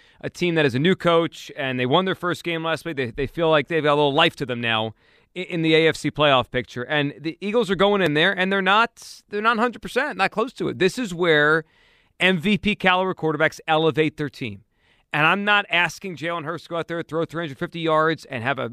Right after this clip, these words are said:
one twenty-seven passer rating. I, I get it. It's gonna be choppier the next few weeks if this thing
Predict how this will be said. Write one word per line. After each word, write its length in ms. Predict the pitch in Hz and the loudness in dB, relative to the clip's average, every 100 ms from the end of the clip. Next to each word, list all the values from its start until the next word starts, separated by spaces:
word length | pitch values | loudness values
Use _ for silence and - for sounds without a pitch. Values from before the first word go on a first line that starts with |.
| - | -10
one 300 | 151 143 165 | -6 -4 -4
twenty-seven 640 | - 180 170 - 165 165 | -6 -10 -10 -4 -4 -4
passer 400 | - 156 165 151 | -2 -2 -2 -4
rating. 340 | 139 127 131 135 | -4 -2 -2 -4
I, 180 | 143 170 | -4 -2
I 120 | 180 | -2
get 240 | 170 208 170 | 2 2 2
it. 60 | |
It's 100 | 127 | -2
gonna 160 | - 180 | -2 -4
be 80 | 160 | -4
choppier 540 | - 202 220 - 160 | -4 0 0 -2 -4
the 140 | 143 139 | -2 0
next 240 | 147 - | -2 -4
few 180 | - 139 | -8 -8
weeks 320 | 127 127 - | -6 -10 -10
if 160 | 156 - | -16 -8
this 220 | 180 - | -8 -6
thing 400 | 151 151 151 151 | -6 -4 -4 -6